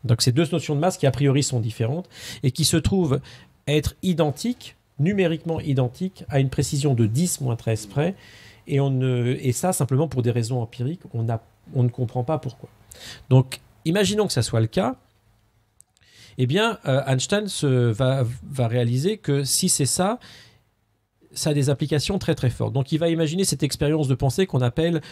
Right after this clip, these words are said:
l'expérience de l'ascenseur d'Einstein. Les, les, vous allez voir, si vous regardez The Big Bang Theory ou des trucs comme ça,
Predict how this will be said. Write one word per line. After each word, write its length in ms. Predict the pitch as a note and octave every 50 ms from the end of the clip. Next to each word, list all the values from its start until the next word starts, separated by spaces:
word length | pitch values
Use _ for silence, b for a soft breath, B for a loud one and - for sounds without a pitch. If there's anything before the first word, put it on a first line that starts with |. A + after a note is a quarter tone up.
| B B B B
l'expérience 540 | - - B2+ C3+ C3 - - D3 D#3+ E3 C3+
de 80 | A#2+ B2+
l'ascenseur 580 | A#2+ B2+ C3 - - - E3 C#3 - - D#3
d'Einstein. 360 | C3 B2+ A#2+ - - B2 A#2 A2
Les, 300 | A2 A2+ A2 A2 A2 A2
les, 60 | A#2
vous 140 | A2+ A2+ B2+
allez 80 | C3
voir, 240 | B2 C3+ C#3 C#3+ C3
si 80 | - A#2+
vous 60 | A#2
regardez 240 | A#2 A#2+ B2+ A#2+ A#2+
The 60 | A2 A#2+
Big 180 | A2 B2 A#2+
Bang 160 | A2 B2 B2
Theory 300 | B2 - B2+ A#2 B2 C3
ou 80 | C3+ B2+
des 80 | A2 A2
trucs 160 | - B2+ A#2
comme 140 | B2 A2+ -
ça, 160 | - C#3+